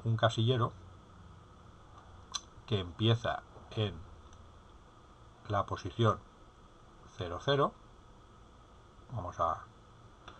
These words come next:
<clears throat> colocar primero fila y columna. Esta sería la posición cero uno y así hasta llegar a la posición cero F. Y esto llegaría a la F F.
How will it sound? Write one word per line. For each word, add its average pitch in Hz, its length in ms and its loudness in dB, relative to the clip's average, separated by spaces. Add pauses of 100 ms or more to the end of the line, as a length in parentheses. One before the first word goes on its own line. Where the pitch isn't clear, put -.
(800)
<clears throat> - 400 8 (300)
colocar 101 340 8
primero 98 260 2
fila 95 220 -2
y 92 40 -2
columna. 113 520 4 (240)
Esta 107 240 -2
sería 98 240 0
la 90 120 4
posición 92 540 -4
cero 92 240 -2
uno 135 420 4 (100)
y 98 40 -2
así 104 400 -2
hasta 101 240 -2
llegar 92 320 0
a 95 80 2
la 92 100 0
posición 101 600 -4 (180)
cero 85 300 -4
F. - 200 -12 (1800)
Y 113 160 8
esto 107 180 4
llegaría 90 360 0
a 87 40 2
la 85 100 -2
F - 160 -14
F. - 240 -16